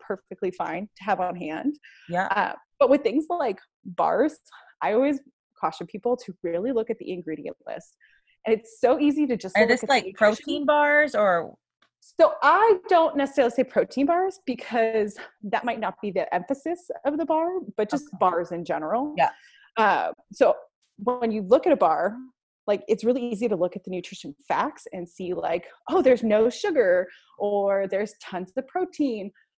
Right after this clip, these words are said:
Speaker 1: But I say look at the ingredient list first because you wanna really see what's in there. That whole idea of keeping it simple and keeping it real comes in hand for this too. <laughs>
Speaker 2: Mm-hmm.
Speaker 1: So shorter lists with real foods listed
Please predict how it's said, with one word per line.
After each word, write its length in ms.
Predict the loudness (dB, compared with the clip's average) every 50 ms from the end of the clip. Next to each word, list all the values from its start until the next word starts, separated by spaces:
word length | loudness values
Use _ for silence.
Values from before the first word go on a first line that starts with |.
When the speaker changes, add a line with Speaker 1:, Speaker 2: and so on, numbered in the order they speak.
| _ _ _ _ _ _ _ _ 2
Speaker 1:
But 280 | 2 4 4 4 2 0 0 2
I 140 | 2 2 2
say 220 | 0 -2 -6 -2
look 200 | -2 -2 0 -2
at 100 | -2 -2
the 120 | 0 -2 -2
ingredient 420 | -4 -4 -4 -4 -2 -4 -4 -6 -6 -8
list 240 | -8 -8 -10 -16 _ -6
first 520 | -2 0 0 0 -2 -2 -8 -20 -20 _ _ _ -10
because 320 | -8 -8 -6 -6 -8 -8 -8
you 80 | -8
wanna 200 | -8 -8 -6 -4
really 200 | -2 -2 -2 -2
see 300 | -4 -8 -16 -14 -14 -10 -6
what's 200 | -8 -8 -8 -6
in 180 | -6 -2 0 0
there. 240 | 0 0 -4 -6 -8 -10
That 80 | -10 -4
whole 180 | -2 0 0
idea 300 | 0 0 0 -2 -4 -4 -6
of 80 | -8 -12 _ -12
keeping 300 | -12 -12 -10 -10 -10 -12
it 120 | -12 _
simple 440 | -10 -10 -10 -10 -12 -8 -6 -6 -6
and 100 | -8 -10
keeping 280 | _ -16 -14 -12 -12 -14
it 80 | -12 -12
real 360 | -10 -8 -8 -8 -8 -10 -12 -10
comes 240 | -10 -12 -10 -10 -12
in 100 | -12 -10
hand 260 | -10 -10 -10 -10 -12 -12
for 60 | -10
this 180 | -10 -10 -12 _ _ -2
too. 160 | 0 0 0 0 -4 -6 0
<laughs> 100 | 4 4 4 4 2 -2 -2 -2 -2 -4
Speaker 2:
Mm-hmm. 440 | -10 -10 -8 -6 -6 -4 -4 -6 -8 -10 -8
Speaker 1:
So 260 | 2 2 2 4 2 -4
shorter 480 | -6 -6 0 4 6 6 6 6 4 4
lists 500 | 6 4 4 4 0 -8 _ -20 -20 -20 _ _ _ _ _ _ 2
with 160 | 2 2 2 2
real 420 | -4 -4 -4 -2 0 0 0 0
foods 380 | -2 -2 -6 -4 -4 -6 -4 -6
listed 500 | -4 -4 -4 -6 -4 -6 -6 -6 -6